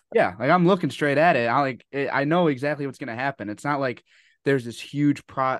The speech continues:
Speaker 2: processing transition period between where I have no clue what's going on. So I'd ne-, yeah, yeah, I'd never eat raw meat like that, and that's why do, people do get sick eating it. But if you eat,
Speaker 1: Yeah.
Speaker 2: if you eat, you know, these organic things from a farm or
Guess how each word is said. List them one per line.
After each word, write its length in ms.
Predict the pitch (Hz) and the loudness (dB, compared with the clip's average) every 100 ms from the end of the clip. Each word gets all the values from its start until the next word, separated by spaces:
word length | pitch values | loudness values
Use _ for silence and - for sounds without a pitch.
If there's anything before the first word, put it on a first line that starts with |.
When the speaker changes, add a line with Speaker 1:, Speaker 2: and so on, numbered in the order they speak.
| - - | -8 -20
Speaker 2:
processing 600 | - 139 135 135 120 120 | -4 -2 -2 -4 -6 -10
transition 540 | - 120 110 147 180 165 | -10 -8 -4 -4 -4 -6
period 440 | - 101 101 98 | -6 -4 -4 -4
between 360 | 92 - 104 104 | -10 -8 -6 -4
where 100 | 98 | -4
I 60 | |
have 120 | 104 | -6
no 180 | 104 110 | -6 -8
clue 200 | 110 117 | -6 -8
what's 160 | 104 92 | -10 -10
going 260 | 104 98 95 | -8 -8 -4
on. 380 | 127 98 101 110 _ _ _ | -4 -4 -6 -12 _ _ _
So 160 | - | -4
I'd 140 | 107 107 | -4 -2
ne-, 160 | 131 107 | -2 -2
yeah, 240 | 127 120 - | 0 -2 0
yeah, 200 | 156 113 | 0 0
I'd 120 | 107 | 0
never 240 | 135 117 | -4 -4
eat 160 | 110 101 | -6 -6
raw 180 | 107 104 | -6 -6
meat 200 | 104 95 | -6 -8
like 180 | 92 | -8
that, 200 | 92 113 | -4 -2
and 80 | 87 | -2
that's 140 | 95 90 | -6 -4
why 160 | 107 | -4
do, 180 | 107 117 | -4 -8
people 300 | - 127 131 | -8 -8 -6
do 180 | 117 170 | 0 0
get 180 | 127 87 | 0 -4
sick 280 | - 90 | -8 -12
eating 280 | 87 87 87 | -12 -10 -10
it. 200 | 87 82 _ _ _ - | -10 -12 _ _ _ -12
But 100 | 98 | -12
if 120 | - | -10
you 100 | 104 | -10
eat, 180 | 110 117 | -6 -6
Speaker 1:
Yeah. 140 | 101 101 _ _ _ _ _ _ | -8 -16 _ _ _ _ _ _
Speaker 2:
if 160 | - 139 | -8 -4
you 80 | |
eat, 300 | 123 147 139 - _ | 0 2 0 -4 _
you 140 | - 120 | -8 -4
know, 120 | 98 | -4
these 160 | 107 113 | -4 -4
organic 440 | 110 113 113 104 | -6 -6 -6 -8
things 200 | 117 107 | -10 -10
from 140 | 113 | -8
a 60 | 98 | -10
farm 500 | - 107 107 107 104 | -6 -4 -2 -2 -4
or 200 | 95 92 | -6 -10